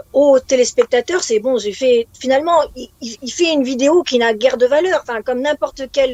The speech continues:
youtubeur ou influenceur ferait sa vidéo, euh, ça n'a pas du tout, euh, enfin, c'est pas du tout une, une vérité d'évangile, hein. Il, il raconte son histoire, euh, qui est pas mal ficelée, où, où il met en cause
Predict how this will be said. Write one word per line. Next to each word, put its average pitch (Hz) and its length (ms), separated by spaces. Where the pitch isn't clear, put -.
youtubeur 262 800
ou 247 80
influenceur 247 760
ferait 269 260
sa 254 160
vidéo, 226 580
euh, 202 220
ça 208 180
n'a 214 140
pas 247 140
du 226 160
tout, 285 260
euh, 208 320
enfin, 196 140
c'est 208 160
pas 240 100
du 214 140
tout 277 160
une, 240 140
une 202 140
vérité 220 360
d'évangile, 254 560
hein. 226 220
Il, 202 180
il 214 140
raconte 285 360
son 233 200
histoire, 269 640
euh, 214 200
qui 233 220
est 285 160
pas 240 140
mal 240 160
ficelée, 320 500
où, 247 260
où 233 80
il 226 160
met 262 100
en 247 140
cause 254 580